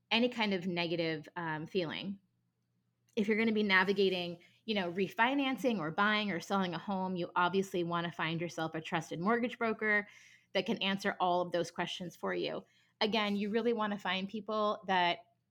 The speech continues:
make you feel empowered. This is something that I think I've alluded to in earlier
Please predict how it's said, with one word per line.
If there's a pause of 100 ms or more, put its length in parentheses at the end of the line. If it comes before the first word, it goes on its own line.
(160)
make
you
feel
empowered. (480)
This
is
something
that (500)
I
think
I've
alluded
to
in
earlier